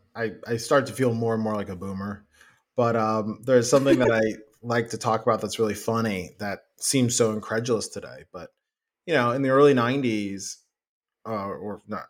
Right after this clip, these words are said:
Speaker 1: sorry, in the early two thousands, also in the early nineties, but, you know, up until the ear-,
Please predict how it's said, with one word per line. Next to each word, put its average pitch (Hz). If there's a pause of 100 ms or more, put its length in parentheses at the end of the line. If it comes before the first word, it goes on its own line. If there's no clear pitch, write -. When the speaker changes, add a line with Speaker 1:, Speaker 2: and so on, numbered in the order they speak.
Speaker 1:
sorry, 92
in 98
the 104
early 123
two -
thousands, 104
also 120
in 104
the 95
early 87
nineties, 87
but, 78 (180)
you 90
know, 73 (100)
up 131
until 131
the 113
ear-, 101